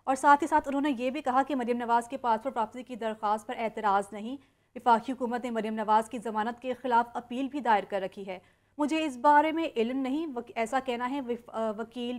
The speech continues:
वफाकी हुकूमत का, जो कि मुखालफिन आ जाएं तो आप ज़मीन और आसमान एक कर देते हैं, अपने हों तो ज़मीन पर बेच देते हैं, ऐसा कहना है चीफ जस्टिस लाहौर हाई कोर्ट की जानिब से। उन्होंने मज़ीद भी कहा कि नए कानून के तहत ये केस नज़रसानी के लिए भेजा गया,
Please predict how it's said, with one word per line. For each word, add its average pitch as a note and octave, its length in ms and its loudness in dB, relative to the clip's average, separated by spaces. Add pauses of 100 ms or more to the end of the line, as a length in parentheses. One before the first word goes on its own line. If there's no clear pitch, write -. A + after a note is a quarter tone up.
वफाकी A3+ 340 0
हुकूमत A#3+ 400 -4
का, C#4 180 0 (340)
जो B3+ 80 -2
कि C#4 100 0
मुखालफिन B3+ 680 2
आ G3+ 140 4
जाएं A3 260 -6
तो D#4+ 80 0
आप C4 420 6
ज़मीन B3+ 320 -4
और A#3+ 140 0
आसमान A#3+ 580 2
एक A3 200 2
कर G#3 140 0
देते F#3 240 -8
हैं, F#3 200 -12 (340)
अपने D4 280 6
हों D#4+ 220 4
तो E4+ 220 -2
ज़मीन C4 420 4
पर D4+ 180 4
बेच A3 260 4
देते G#3 240 -4
हैं, A3+ 280 -8
ऐसा A3+ 220 -2
कहना A#3+ 240 -2
है C#4 100 -2
चीफ A3+ 240 -8
जस्टिस A#3 320 -2
लाहौर A#3 180 0
हाई A3 180 0
कोर्ट A3+ 220 -2
की A#3+ 100 -8
जानिब F#3+ 320 -2
से। F#3 200 -8 (380)
उन्होंने D4 240 4
मज़ीद C#4 400 2
भी C#4+ 100 -2
कहा C4+ 240 0
कि C#4+ 200 -4
नए A#3+ 240 -2
कानून A#3 340 -4
के A#3 140 -6
तहत A#3+ 360 -6
ये B3+ 80 -4
केस A3+ 300 -2
नज़रसानी A3+ 520 -4
के C4 140 -8
लिए B3 120 -6
भेजा G3 320 -2
गया, F#3+ 220 -4